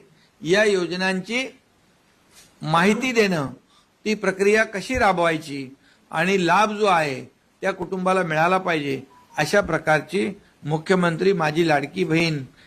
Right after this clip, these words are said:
योजना कुटुंब भेट ही आपण हा, अ, कार्यक्रम, अ, उद्यापासून आपण सुरू करतोय. याचा शुभारंभ उद्यापासून होईल. उद्या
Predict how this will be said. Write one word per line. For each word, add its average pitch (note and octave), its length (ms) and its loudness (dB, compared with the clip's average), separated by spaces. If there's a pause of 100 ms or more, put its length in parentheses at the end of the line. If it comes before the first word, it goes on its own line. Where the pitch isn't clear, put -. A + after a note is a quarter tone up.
(160)
योजना D#3+ 540 2 (260)
कुटुंब G#3+ 400 0
भेट D#3 400 0 (540)
ही F#3 80 4
आपण F#3 440 0 (240)
हा, D#3 420 2 (340)
अ, D#3+ 120 -4 (600)
कार्यक्रम, E3 500 -2 (600)
अ, D3+ 120 0
उद्यापासून D#3 600 0
आपण D#3 340 -2
सुरू D3+ 240 -2
करतोय. C3 380 -10 (1400)
याचा D3 220 2
शुभारंभ D#3+ 540 0 (600)
उद्यापासून D#3+ 540 0
होईल. D3 280 2 (880)
उद्या D#3 380 2